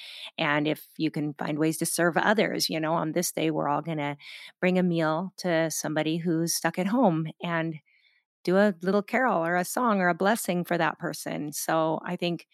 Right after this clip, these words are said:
even this, we can circle back to episode eighty-two with your partner, Krista Gilbert,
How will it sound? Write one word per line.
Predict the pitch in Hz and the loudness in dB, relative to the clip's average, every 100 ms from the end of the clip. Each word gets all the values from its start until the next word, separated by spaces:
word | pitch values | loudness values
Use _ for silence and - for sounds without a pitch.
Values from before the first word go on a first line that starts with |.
| - - - - | -20 -20 -12 -2
even | 247 233 | 2 4
this, | 208 214 - - - - _ - | 4 4 0 -4 -8 -12 _ -8
we | 180 | -6
can | 175 180 | -4 -2
circle | 180 175 | -2 0
back | 180 185 185 | 2 2 0
to | - 180 180 175 240 | -2 -2 0 -2 -4
episode | 170 170 - 175 | -10 -10 -4 -4
eighty-two | - 180 180 175 - - - 269 285 202 202 | -2 -2 -2 -2 -4 -6 -4 2 6 6 6
with | 196 180 | 2 -2
your | - 165 185 175 175 180 - | -8 -4 0 2 4 2 -2
partner, | 190 165 170 233 285 - | -4 -2 -2 -4 -4 -4
Krista | 196 175 - 170 | -2 -2 -4 -4
Gilbert, | 180 233 240 170 | 0 0 4 2